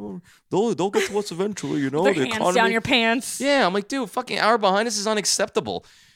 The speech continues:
Speaker 1: "Well, you know, you know, it's your money." No, fuck you. Anyway, but it's like confrontation. It's all about, comes down to confrontation. Everyone hates confrontation.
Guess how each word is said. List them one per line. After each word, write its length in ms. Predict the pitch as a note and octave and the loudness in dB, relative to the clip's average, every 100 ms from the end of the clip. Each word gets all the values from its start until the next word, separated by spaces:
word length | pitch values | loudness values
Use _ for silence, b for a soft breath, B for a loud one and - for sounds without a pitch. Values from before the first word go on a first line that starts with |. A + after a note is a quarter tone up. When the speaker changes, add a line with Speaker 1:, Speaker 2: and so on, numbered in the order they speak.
| b | b
Speaker 1:
"Well, 280 | E3 G#3 A3 | -6 -4 -2
you 120 | F#3+ | -4
know, 240 | F#3 G#3 G3+ | -4 -4 -4
you 160 | F3 | -4
know, 140 | F#3+ G3+ | -4 -8
it's 140 | F#3 | -8
your 140 | G3 G3 | -10 -8
money." 400 | G#3 B3 G#3 F#3 | -6 -4 -4 -6
No, 280 | - A3+ A3+ | -6 -6 -6
fuck 280 | C#3+ F#3+ - - | -8 -12 -10 -2
you. 260 | G2 F#2+ - B B B | 0 0 -4 B B B
Anyway, 220 | E3 C#3+ | 0 2
but 120 | A2+ | 2
it's 100 | F#3 | 2
like 220 | A#3 G3+ - | 2 -2 2
confrontation. 640 | F3+ G#3 A3 G#3 F3+ - | 4 4 4 2 2 -4
It's 140 | - | 0
all 80 | C3+ | 4
about, 440 | D3 D3+ D3 - - | 6 4 2 -2 -6
comes 200 | C#3 C3 | -4 0
down 120 | C#3 | 0
to 60 | A#2 | 0
confrontation. 520 | B2+ B2 D3 C3+ F2 | -2 -4 -6 -8 -8
Everyone 260 | B2+ C3+ D#3+ | -8 -6 -6
hates 200 | A2 A2+ | -8 -8
confrontation. 720 | - G2 C3 - E3 - | -10 -8 -10 -10 -10 -10